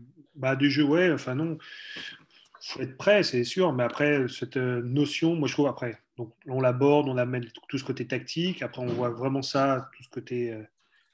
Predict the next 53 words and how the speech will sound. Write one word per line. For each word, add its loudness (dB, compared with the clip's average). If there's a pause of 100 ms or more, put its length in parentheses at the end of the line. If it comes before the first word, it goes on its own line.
(1300)
bascule 2
après 2
le -6
côté 0
tactique -2
en -2
M 0
quinze, 4
M 2
dix-sept, 0
en -10
fait, -2
c'est, -6
c'est -8
là 2
où 2 (760)
tu -16
fais, 0 (460)
toi, 2
la 2
technique, 4
tu -18
t'en -4
fais 0
beaucoup -2
plus 0
chez 0
les 4
jeunes 6
et 0
moins -4
de -10
tactique, -4
et -2
puis -6
c'est -6
là 2
où 2
ça 0
bascule, 0
quoi, -2
hein, 0
c'est -8
M -6
treize, -4
M -4
quinze, 0
je -16
pense -10
même -4
à -2
M -6
quinze, -6